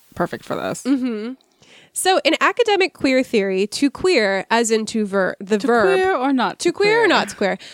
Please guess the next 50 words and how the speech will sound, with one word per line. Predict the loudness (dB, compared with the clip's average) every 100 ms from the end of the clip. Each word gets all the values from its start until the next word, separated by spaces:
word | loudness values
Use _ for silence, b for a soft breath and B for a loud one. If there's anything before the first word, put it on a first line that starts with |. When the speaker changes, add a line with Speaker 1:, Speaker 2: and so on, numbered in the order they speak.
| B -2
Speaker 2:
Um, | 2 2 0 -6 _
to | -2 -2
queer, | 0 0 2 2
as | 2 2
in | 2 0
to, | -4 -8 -4
the | -4
verb | 0 2 2 2 -4 _ _ _ _ -14
to | -10
queer, | -2 0 0 -6 B B B
uh, | 0 0
means | 2 2 0
to | -2
take | -2 0 -2
something | 0 0 2 2
and | 2 2 2
look | 2
at | 2
it | 0 0
through | 0
a | 2
new | 2 2
lens | 2 0 2
that | 0 2
makes | 0 0
it | -4
strange | -2 -2 0 -2
or | 0 0
unusual | 0 -2 -2 0 0
in | -2
some | -2 -2
way. | -2 -4 _ B B B B 0
In |
the | 2
case | 2 2
of | 2 0
Pushing | 0 2 0
Daisies, | 2 0 0 -2 0
what | -2
Turner | 0 2 2
is | 2
arguing | 0 0 0 0 0
here, | -2 -2 -2
along | -2 -4 -4 -4
with | -4
Dyer, | 0 2 2 -2
who | -2
writes | -4 -2
about | -4 -2
pastiche, | -4 -4 -4 -4 -6